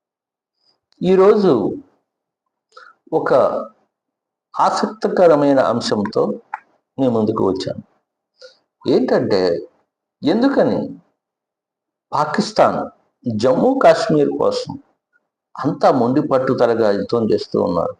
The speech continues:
అవసరమైతే ఒక వంద సంవత్సరాలు యుద్ధం చేయటానికైనా మేము సిద్ధం అన్నాడు భుట్టో.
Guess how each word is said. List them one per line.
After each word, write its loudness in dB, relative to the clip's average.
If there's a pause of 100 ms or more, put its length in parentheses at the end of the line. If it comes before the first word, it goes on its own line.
(960)
అవసరమైతే 2 (680)
ఒక -4 (160)
వంద 0
సంవత్సరాలు 6 (920)
యుద్ధం -2
చేయటానికైనా 4
మేము 2
సిద్ధం 2
అన్నాడు 0
భుట్టో. -2